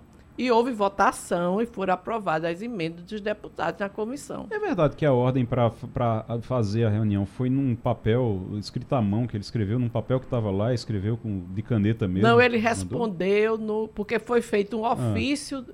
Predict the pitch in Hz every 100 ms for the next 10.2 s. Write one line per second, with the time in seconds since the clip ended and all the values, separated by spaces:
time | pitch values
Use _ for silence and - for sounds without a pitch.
0 | - 170 185 202 185 185 - 160 165 170
1 | 160 151 185 - 196 170 170 - 117 -
2 | 151 156 208 - - - - - - -
3 | - - - 240 208 254 269 240 240 233
4 | - 214 196 214 233 180 160 160 202 -
5 | - - - - - - - 240 294 294
6 | 190 - 285 277 254 240 190 220 226 262
7 | 247 233 - 208 208 214 196 208 214 202
8 | 226 180 185 - - 190 196 - - 170
9 | 190 180 170 180 180 202 208 175 185 190
10 | 196